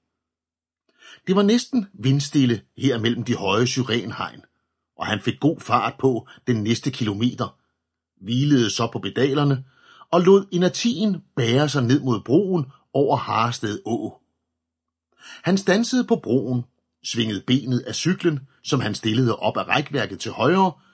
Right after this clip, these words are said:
og lænede sig op mod det sydlige rækværk. Her var altid første stop.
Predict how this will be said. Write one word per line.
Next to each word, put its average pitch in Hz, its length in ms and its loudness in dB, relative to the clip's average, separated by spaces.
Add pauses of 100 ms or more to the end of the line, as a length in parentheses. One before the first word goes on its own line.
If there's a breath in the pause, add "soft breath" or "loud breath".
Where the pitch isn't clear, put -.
(300 soft breath)
og 185 120 0
lænede 214 440 4
sig - 220 -4
op 143 200 -2
mod 127 220 2
det 135 120 -6
sydlige 131 460 0
rækværk. - 600 -10 (1200)
Her 208 220 0 (580)
var 170 200 -2
altid 170 440 -4
første 127 420 -4
stop. - 340 -10